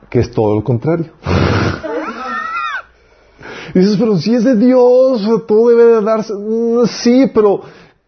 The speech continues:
hay una guerra espiritual involucrada. Tú estás en, al hacer algo para Dios, estás,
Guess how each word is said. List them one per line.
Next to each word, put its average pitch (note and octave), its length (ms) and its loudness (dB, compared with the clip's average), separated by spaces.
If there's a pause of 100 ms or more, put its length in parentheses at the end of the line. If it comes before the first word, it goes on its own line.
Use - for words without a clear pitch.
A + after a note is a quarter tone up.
(300)
hay G3 180 4
una G#3 280 4
guerra G3 400 0
espiritual G3 560 -2
involucrada. F#3+ 480 2
Tú F#3 80 0
estás F3 200 0
en, G#3 120 -2 (100)
al D3+ 320 0
hacer F3+ 300 2
algo G#3+ 220 2
para E3 340 0
Dios, D#3+ 260 0
estás, F#3 420 -2